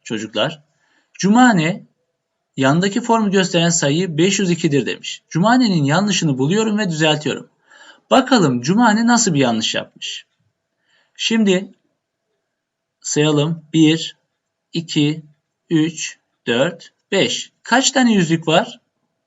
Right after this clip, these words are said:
Beş tane yüzlük. Kaç tane onluk var? Bir, iki. Peki birlikte hiç var mı çocuklar? Birler basamağını temsil eden birlikte hiç kutucuk var mı? Yok değil mi? Yoksa ne yazıyorduk?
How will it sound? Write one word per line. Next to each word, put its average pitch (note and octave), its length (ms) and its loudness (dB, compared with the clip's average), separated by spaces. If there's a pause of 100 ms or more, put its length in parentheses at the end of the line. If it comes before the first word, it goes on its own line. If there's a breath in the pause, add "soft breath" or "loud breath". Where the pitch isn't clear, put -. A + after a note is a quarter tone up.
(960)
Beş D#3+ 220 2
tane B2+ 240 -2
yüzlük. D3 460 -6 (100)
Kaç A#3+ 280 -2
tane B3+ 180 2
onluk E3+ 340 2
var? F3 320 -2 (560)
Bir, D#3+ 400 0 (420)
iki. - 380 -10 (1800 soft breath)
Peki F#3 520 0 (280)
birlikte F#3+ 460 0
hiç - 200 -2
var A#3 120 2
mı F4+ 100 -8
çocuklar? G3 540 -2
Birler E3 340 2
basamağını E3+ 420 -2
temsil E3 320 -4
eden E3+ 300 -2
birlikte D#3+ 380 -2
hiç F#3+ 100 -6
kutucuk E3 420 -8
var G3+ 120 0
mı? F3 140 -4
Yok D#3+ 280 0
değil A3 100 -2
mi? C3 160 -6 (160)
Yoksa C#3 320 -2
ne G3+ 80 0
yazıyorduk? G#3+ 580 -2